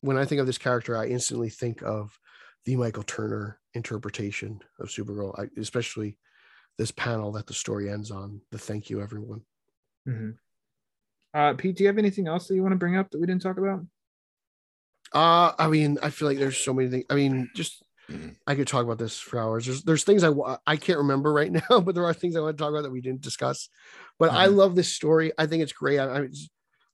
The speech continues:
Speaker 1: I really wanted, and I, I mean this, like, I wanted, I picked this story. I honestly did, 'cause I, I, like, I, I try, I, I want Lauer <laughs> to read more
Speaker 2: <laughs>
Speaker 1: stuff outside of Gotham. I really,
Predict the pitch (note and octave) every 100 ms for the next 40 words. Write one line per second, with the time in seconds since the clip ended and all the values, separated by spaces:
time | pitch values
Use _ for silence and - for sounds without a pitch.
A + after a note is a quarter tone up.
0 | _ - D3+ E3 F3+ G3 G3+ F3 E3+ E3+
1 | E3 D3+ D3 _ _ _ _ _ _ -
2 | D#3+ F3 F3 G#3 A#3+ F3+ - D3+ E3 F#3
3 | F#3+ F#3+ D#3+ - - D#3+ A3 G#3+ F3+ -
4 | F3+ E3 D3+ C#3+ B2+ C#3+ D#3 D#3+ - C#3
5 | C3+ C3+ B2 B2+ A#2+ - _ _ _ _
6 | _ _ _ B2+ B2+ A#2+ A#2 B2 A#2 -
7 | C3 - C3 - - C#3 D3 D3 B2+ B2
8 | A#2+ A2 G2 - - - G3 E3+ - C#3+
9 | A#2 - - - - D3 D3+ D3+ C#3+ B2+
10 | C#3+ - B2+ B2+ A#2+ - A2+ G#2+ A2+ A2
11 | G#2+ G#2+ A#2 A#2+ A2+ G#2+